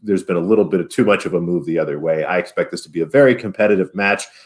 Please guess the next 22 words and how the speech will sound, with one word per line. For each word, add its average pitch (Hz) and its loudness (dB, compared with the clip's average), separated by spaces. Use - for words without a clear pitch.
I 90 -6
think 95 -4
we'll 92 2
have 90 2
either 87 2
two 107 -2
very 98 2
long 92 0
sets, 90 -4
and 87 -6
I'm 87 -4
expecting 76 -6
three. 78 -14
So 82 -4
let's 120 2
stack 113 4
the 98 4
overs 95 2
here 92 0
in 90 -2
Tomljanovic 87 -4
Towson. 139 2